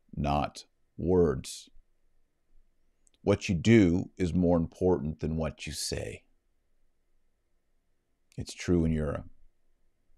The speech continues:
married person or a priest or religious, a nun. If you're a parent, your kids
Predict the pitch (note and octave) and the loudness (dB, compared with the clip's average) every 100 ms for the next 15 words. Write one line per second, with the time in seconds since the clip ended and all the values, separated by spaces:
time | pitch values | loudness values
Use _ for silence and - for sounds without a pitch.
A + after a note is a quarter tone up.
0 | _ - C#2+ E2 F#2 - E2+ F2 - F#2 | _ -8 -2 0 0 0 0 0 -2 -6
1 | F2+ - - _ _ _ - - - D2+ | -6 -8 -14 _ _ _ -20 -12 -4 0
2 | F#2 - - A1+ C2+ A#1+ C#2+ F2 F2+ G2 | 0 -4 -10 -10 -8 -6 0 0 0 -4
3 | - C2 C2 D#2+ F#2+ G#2+ - _ _ _ | -4 -6 0 2 2 0 -6 _ _ _
4 | _ - _ _ - - D#2 - - F2+ | _ -20 _ _ -20 -8 -6 -6 -2 0
5 | G2 C3+ - _ C#2+ - - A#2+ A#2+ G#2+ | 2 0 -4 _ -14 -12 -2 2 2 0
6 | - - | -8 -16